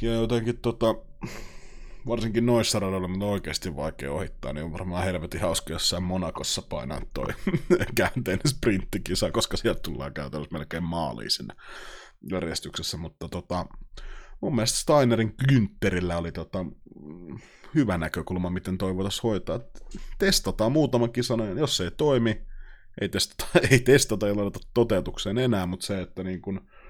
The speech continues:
mieluummin silleen kuin se, että niin kun pitkään valmistellaan jotain, ja sit ollaan s-, niin kun,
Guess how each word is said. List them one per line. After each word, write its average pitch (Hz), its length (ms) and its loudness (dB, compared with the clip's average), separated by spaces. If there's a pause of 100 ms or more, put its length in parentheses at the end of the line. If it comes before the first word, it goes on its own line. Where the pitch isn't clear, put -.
(960)
mieluummin 110 420 4
silleen 113 420 4
kuin 92 120 -4
se, 101 180 2
että 92 200 -2
niin 90 120 0
kun 85 120 -6
pitkään 101 380 0
valmistellaan 85 600 -2
jotain, 80 480 -2 (480)
ja - 100 -8
sit - 120 -6
ollaan 78 240 -2
s-, - 140 -2
niin 73 120 -10
kun, - 220 -10